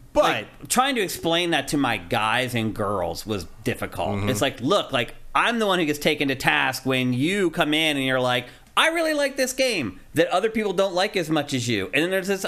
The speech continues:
Speaker 2: other game that you say you hate that everybody loves. Like, I'm the one who has to manage that. I'm the one who has to
Speaker 1: Mm-hmm.
Speaker 2: message that or whatever on invisible walls when I go on a p-, or whatever. It's hard to do, but it's not impossible. You have to be good. And I feel like maybe if you're as big as I G N, you've been around as long as I G N,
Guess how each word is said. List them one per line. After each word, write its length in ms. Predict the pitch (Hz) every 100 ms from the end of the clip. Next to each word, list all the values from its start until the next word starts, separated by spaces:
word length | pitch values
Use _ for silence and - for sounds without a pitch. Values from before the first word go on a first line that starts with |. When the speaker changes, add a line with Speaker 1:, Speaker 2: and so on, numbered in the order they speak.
| -
Speaker 2:
other 220 | 226 247
game 280 | 202 190 160
that 80 | 143
you 100 | 185
say 140 | 202 202
you 140 | 180
hate 260 | 233 247 240
that 100 | 175
everybody 380 | 190 190 180
loves. 340 | 160 190 190 160
Like, 200 | 147 - - - - 151
I'm 200 | 214 254
the 80 |
one 100 | 247
who 60 | 233
has 120 | 226
to 80 | 233
manage 340 | 226 226 208 -
that. 360 | 254 98 - -
I'm 160 | 151
the 60 | 190
one 100 | 190
who 60 | 185
has 100 | 170
to 40 |
Speaker 1:
Mm-hmm. 80 | 143
Speaker 2:
message 340 | 147 175 180 156
that 300 | 175 175 170
or 100 | 135
whatever 420 | 127 156 165 165
on 80 | 147
invisible 420 | 123 131 120 117
walls 380 | 117 156 170 160
when 80 | 143
I 60 | 123
go 160 | 120
on 140 | 123 117
a 60 |
p-, 120 | - 143
or 80 |
whatever. 540 | 135 156 170 185 202 190 - - - -
It's 200 | 185 -
hard 500 | - - 196 226 220
to 100 | 233
do, 380 | 226 240 254 254 -
but 180 | 214 185
it's 140 | 220
not 160 | 247 254
impossible. 600 | 247 240 233 - 190 120 135
You 140 | 180
have 140 | 226
to 80 | 226
be 120 | 202
good. 460 | 160 131 165 - - - - - - -
And 260 | 139 147
I 140 | 143 190
feel 160 | 320 294
like 100 | 214
maybe 420 | 214 214 214 208
if 200 | 156 151
you're 100 | 165
as 120 | 156 120
big 180 | 180 185
as 100 | 180
I 140 | 180
G 160 | 170 175
N, 80 | 180
you've 120 | 156
been 100 | 151
around 360 | 139 117 131 143
as 120 | 117
long 340 | 120 131 160
as 80 | 180
I 160 | 185 190
G 240 | 180 196
N, 180 | 196